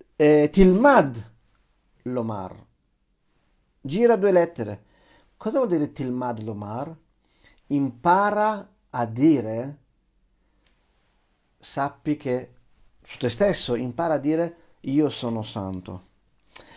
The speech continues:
Cosa vuol dire questo? Qua Hashem, ve lo spiego proprio semplicemente, senza girare intorno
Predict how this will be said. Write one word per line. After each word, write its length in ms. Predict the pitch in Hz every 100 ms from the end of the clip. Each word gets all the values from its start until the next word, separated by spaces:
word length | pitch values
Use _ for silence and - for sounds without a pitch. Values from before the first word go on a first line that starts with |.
| - -
Cosa 200 | - 180
vuol 120 | 156 127
dire 120 | 110
questo? 440 | 98 - 104 95 _
Qua 360 | - 180 202 175
Hashem, 440 | 156 180 170 156
ve 60 | 147
lo 80 |
spiego 240 | 131 151 143
proprio 220 | 143 143
semplicemente, 760 | - 131 127 - 127 139 131
senza 260 | 120 131 127
girare 300 | 120 123 123
intorno 480 | 117 123 123 123